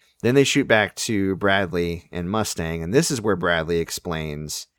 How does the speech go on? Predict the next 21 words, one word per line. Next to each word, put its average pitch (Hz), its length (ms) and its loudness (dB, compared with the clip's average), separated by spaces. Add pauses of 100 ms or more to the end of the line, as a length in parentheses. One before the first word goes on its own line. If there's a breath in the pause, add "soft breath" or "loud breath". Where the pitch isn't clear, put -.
his 127 240 2
whole 92 160 0
backstory, 78 720 -4 (460 soft breath)
how 95 260 4
he, 123 360 0
along 101 280 2
with 90 160 -4
a, 87 100 -2
a 87 160 -4
group 95 300 -4
of 82 160 -6
many 92 360 -2
other 87 360 0
young 87 240 -4
boys, 82 480 -4
were 76 80 -8
trained 85 500 -8
from 101 320 -4
birth 82 460 -2 (400)
for 113 440 2
leadership 95 840 -2